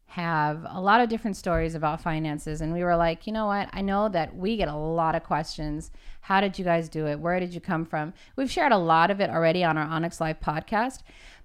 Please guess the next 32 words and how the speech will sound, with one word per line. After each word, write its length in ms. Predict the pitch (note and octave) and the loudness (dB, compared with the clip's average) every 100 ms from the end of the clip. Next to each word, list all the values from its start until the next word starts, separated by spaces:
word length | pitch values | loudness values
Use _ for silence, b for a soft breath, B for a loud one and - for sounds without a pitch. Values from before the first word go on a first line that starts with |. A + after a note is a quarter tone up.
| - | 4
But 340 | C#4+ C#4 B3 - - - - - _ - | 10 10 8 4 -20 -20 -20 -20 _ 0
now 280 | A#3+ B3+ C#4 | 6 8 8
that 140 | A#3+ | 4
we 220 | A#3 A#3 | 2 2
are 120 | F#3+ | 2
gonna 220 | G3 F#3 F3+ | 0 0 0
be 140 | D#3+ | -4
filming 460 | - A3+ A#3 A3+ A3 | 2 2 4 2 0
this, 320 | G#3+ A3 - | 0 -2 -6
we 160 | A3 A#3 | -2 0
really 280 | A#3 C#4 B3+ | 2 2 4
wanna 440 | A3 G3+ F#3 D3+ - | 2 2 0 -2 -2
kinda 240 | G3+ F#3 | -2 0
tell 400 | - A3+ G3+ F#3+ | -2 2 2 2
a 120 | - | -2
new 240 | F3+ G#3+ B3 | -2 0 2
audience 600 | F#3 F3 E3 E3 D3+ - - - | 2 2 2 0 -4 -10 -20 -16
where 320 | G#3 F#3+ G3+ | -4 0 0
we 160 | G#3 G3+ | 0 -4
came 260 | A3 F3 | -2 -2
from 420 | F#3 E3+ D#3 D3+ D3+ | -2 -2 0 -2 -4
and 500 | E3+ E3 D#3 D#3+ - _ - | -6 -4 -4 -6 -10 _ -4
what 180 | F#3 | -4
we're 120 | F3 E3+ | -2 -6
d-, 160 | E3 - | -8 -8
and 260 | A3+ F#3+ F#3+ | -4 -4 -4
just 200 | A#3 - | -6 2
basically 360 | A#3 B3 G3 | 2 2 -2
what 160 | F3 D3 | 0 0
we're 120 | E3+ | 0
doing 420 | E3+ E3+ E3+ E3+ | -2 0 0 -2
and 280 | D#3+ D#3 E3 | -2 -4 -6